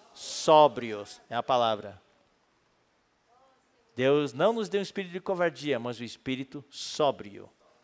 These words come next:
de sobriedade, com uma mente sã e equilibrada. Pode ver, queridos irmãos, em todo esse contexto que vou ler pra vocês agora,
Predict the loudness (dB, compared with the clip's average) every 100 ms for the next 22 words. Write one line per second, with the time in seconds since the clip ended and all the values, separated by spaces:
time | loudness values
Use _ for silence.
0 | _ -14 -8 -4 -4 -2 -4 -2 -4 -6
1 | -10 -20 _ _ _ _ _ -12 -6 -6
2 | -4 -4 -4 -8 -8 -6 -2 0 -2 -4
3 | -8 -8 -8 -8 -6 -4 -4 -8 -14 -16
4 | -20 -20 _ 8 8 8 4 4 4 -2
5 | -4 -4 -2 -4 -10 _ 8 8 6 2
6 | 2 0 4 4 4 4 8 8 8 4
7 | 6 6 6 4 4 2 0